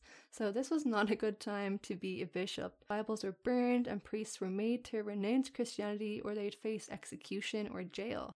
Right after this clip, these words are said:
However, Nicholas, you know, being the true saint he was, he didn't want to deny his faith, and as a result, he was imprisoned.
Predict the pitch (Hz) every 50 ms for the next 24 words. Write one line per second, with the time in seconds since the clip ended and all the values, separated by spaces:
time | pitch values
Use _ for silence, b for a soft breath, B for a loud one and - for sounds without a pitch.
0 | _ _ - 220 202 180 180 185 208 208 220 202 180 180 - - 202 208 208 -
1 | - 208 202 202 208 208 202 - 214 208 202 202 214 - - 196 185 - - -
2 | 240 233 226 220 226 226 - - 208 208 220 226 - 220 220 226 233 226 214 220
3 | 233 226 - B B B B B B B _ _ 254 247 247 247 247 254 - -
4 | 233 220 226 214 214 208 208 208 208 208 208 - 202 202 196 214 208 190 190 -
5 | - - 220 220 180 175 - - - - 208 208 208 208 208 - - 226 208 226
6 | 233 240 233 226 - - 180 196 - - - _ _ - 233 226 208 214 220 233
7 | 233 233 - - 311 302 302 - - - -